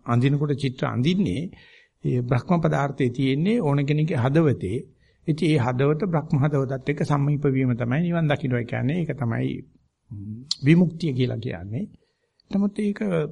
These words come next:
එහෙම තැනකට කොටු කරන්න ගියොත් අපි මේ සරුවචනන්සේ පෙන්නපු විදිහට මේ අහවල් තැන තියෙනවා කියලා ගත්තොත් නිත්‍ය සංඥාවට වැටෙනවා.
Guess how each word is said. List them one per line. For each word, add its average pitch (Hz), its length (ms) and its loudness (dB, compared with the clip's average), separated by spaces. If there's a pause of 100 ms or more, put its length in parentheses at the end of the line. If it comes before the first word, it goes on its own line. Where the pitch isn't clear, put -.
(540)
එහෙම 139 360 -2
තැනකට 156 440 0
කොටු 165 260 0
කරන්න 185 340 0
ගියොත් 175 360 2 (920)
අපි 147 140 0
මේ 190 140 6
සරුවචනන්සේ 143 800 0
පෙන්නපු 160 420 0
විදිහට 170 400 0 (1040)
මේ 101 300 -10
අහවල් 139 340 2
තැන 139 280 2
තියෙනවා 170 360 2
කියලා 170 320 0 (560)
ගත්තොත් 123 440 -4
නිත්‍ය 233 300 4
සංඥාවට 110 460 -2
වැටෙනවා. - 380 -14